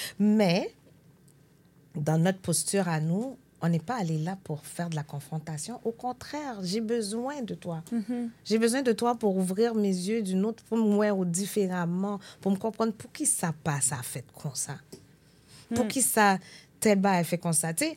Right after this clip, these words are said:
Speaker 1: ça me fait penser à un exemple, euh, que j'aime raconter. Euh, dans ce même séminaire-là, euh, à un moment donné, il faisait du banda.
Speaker 2: Taille banda,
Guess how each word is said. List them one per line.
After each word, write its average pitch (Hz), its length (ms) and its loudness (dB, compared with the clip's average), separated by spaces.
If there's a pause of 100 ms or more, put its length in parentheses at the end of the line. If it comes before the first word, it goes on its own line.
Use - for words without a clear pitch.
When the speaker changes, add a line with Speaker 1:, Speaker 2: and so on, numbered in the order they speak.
(160)
Speaker 1:
ça 214 140 2
me 214 40 0
fait 226 120 0
penser 226 500 0
à 185 60 -2
un 190 80 0
exemple, 190 440 -2
euh, 160 380 0 (140)
que 190 80 -4
j'aime 185 240 0
raconter. 170 640 -4 (420)
Euh, 156 340 2
dans 170 160 2
ce 175 140 2
même 196 240 2
séminaire-là, 180 880 0 (840)
euh, 160 600 2 (600)
à 190 60 4
un - 20 6
moment 185 140 8
donné, 175 180 4
il 196 60 2
faisait 175 320 0
du 160 160 -2
banda. 156 580 0 (1000)
Speaker 2:
Taille 247 380 -10
banda, 269 320 -8